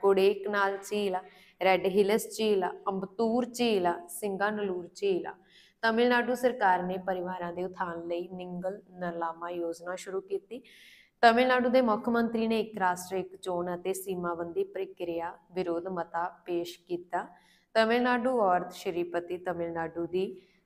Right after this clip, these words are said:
ਸਿਵਲ ਜੱਜ ਬਣੀ। ਕਬਾਇਲੀ ਔਰਤ ਆ, ਸ਼੍ਰੀਪਤੀ, ਇਹ ਤਮਿਲਨਾਡੂ ਦੇ ਸਿਵਲ ਜੱਜ ਬਣੀ ਆ। ਹੁੰਡੋਈ ਮੋਟਰ ਇੰਡੀਆ ਤੇ ਤ-, ਆਈ ਆਈ ਟੀ ਮਦਰਾਸ ਦੁਆ-, ਨੇ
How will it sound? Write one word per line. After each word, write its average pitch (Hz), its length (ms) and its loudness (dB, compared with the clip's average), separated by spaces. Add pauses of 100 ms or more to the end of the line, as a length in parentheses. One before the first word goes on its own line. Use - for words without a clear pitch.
ਸਿਵਲ 247 560 4 (100)
ਜੱਜ 185 340 2
ਬਣੀ। 165 380 -2 (320)
ਕਬਾਇਲੀ 190 480 6
ਔਰਤ 190 320 0
ਆ, 285 80 -6 (320)
ਸ਼੍ਰੀਪਤੀ, 196 840 0 (580)
ਇਹ 202 180 0
ਤਮਿਲਨਾਡੂ 180 480 -2
ਦੇ 175 100 -6
ਸਿਵਲ 175 320 -4
ਜੱਜ 160 260 -6
ਬਣੀ 160 300 -16
ਆ। 165 160 -16
ਹੁੰਡੋਈ 202 360 2
ਮੋਟਰ 214 360 -2
ਇੰਡੀਆ 202 420 0
ਤੇ 226 200 -12
ਤ-, 180 240 -10 (120)
ਆਈ 180 200 2
ਆਈ 180 80 0
ਟੀ 180 140 -8
ਮਦਰਾਸ 170 600 0
ਦੁਆ-, 165 340 -2 (240)
ਨੇ 190 340 -4